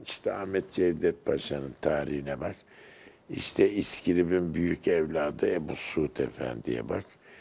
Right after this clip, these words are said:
işte efendim Nobel alan Aziz Bey'e bak, efendim Gazi Yaşargil hocamıza bak, parlak insanlar.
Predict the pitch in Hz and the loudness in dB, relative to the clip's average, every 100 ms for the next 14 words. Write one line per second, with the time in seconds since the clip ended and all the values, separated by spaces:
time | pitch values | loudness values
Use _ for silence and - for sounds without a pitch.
0 | - - - - - - - 113 104 92 | -20 -20 -20 -8 -4 -4 0 2 4 2
1 | 92 87 85 95 80 78 90 95 87 85 | -2 -4 -4 -4 -4 0 0 4 4 4
2 | 80 80 85 - 85 80 73 80 - - | 0 0 -2 -2 0 0 0 -4 -4 -8
3 | 60 60 71 - - - - - - - | -8 -6 -6 -8 -12 -18 -20 -20 -20 -20
4 | - - - - - 87 95 92 87 85 | -20 -20 -20 -4 0 4 4 4 0 -2
5 | 80 87 90 80 98 92 - - 90 80 | 2 4 4 4 0 0 2 4 4 4
6 | 80 71 73 71 76 71 69 71 69 71 | -4 -6 -6 -6 -8 -8 -8 -6 -4 -6
7 | - - - 73 76 69 69 - 76 - | -8 -14 -4 -2 0 -4 -6 -6 -6 -6
8 | 73 65 67 87 107 - | -4 -6 -6 -8 -8 -12